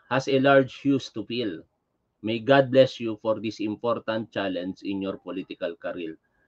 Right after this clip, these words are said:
I hope ganito yung maging mindset natin, mga P B B M supporter at mga loyalista. Ano? Do not question the prerogative of the president. If you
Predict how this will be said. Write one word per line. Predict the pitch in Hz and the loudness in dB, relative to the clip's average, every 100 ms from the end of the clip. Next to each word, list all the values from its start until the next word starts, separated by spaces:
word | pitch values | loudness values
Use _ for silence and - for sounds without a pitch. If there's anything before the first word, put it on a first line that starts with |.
| _ - | _ 6
I | 180 | 10
hope | 190 214 147 | 10 8 8
ganito | 160 165 175 | 6 6 4
yung | 170 160 | 6 6
maging | 151 147 | 6 4
mindset | 139 131 131 135 - | 4 2 0 -2 -4
natin, | 113 110 117 110 | -4 -2 -4 -4
mga | 104 101 98 | -2 -4 -4
P | 107 101 | -4 0
B | 101 | 0
B | 98 | 0
M | 98 98 | -4 -4
supporter | 104 - 98 95 92 | -8 -6 -6 -4 -8
at | 110 - | -8 -8
mga | 90 90 | -8 -8
loyalista. | 90 87 80 78 - 85 - _ _ _ _ _ _ 101 | -8 -10 -12 -14 -12 -12 -12 _ _ _ _ _ _ 0
Ano? | 113 123 135 - _ _ _ _ _ _ | 4 4 4 -2 _ _ _ _ _ _
Do | 127 165 | 8 10
not | 165 156 _ | 10 6 _
question | 131 135 - - 120 107 104 104 107 _ _ _ _ _ _ _ _ _ _ _ _ _ _ - | 8 8 6 -4 0 0 0 -4 -8 _ _ _ _ _ _ _ _ _ _ _ _ _ _ 4
the | 127 - | 4 6
prerogative | 123 123 127 143 127 123 107 98 98 92 _ - | 6 8 10 10 8 6 2 2 -4 -14 _ 2
of | 107 98 | 2 2
the | 104 | -2
president. | - - - 80 82 160 - _ _ _ _ _ _ _ _ _ _ _ _ _ 117 | 0 -6 -6 -10 -10 -10 -14 _ _ _ _ _ _ _ _ _ _ _ _ _ -4
If | 107 | 2
you | 139 151 | 10 10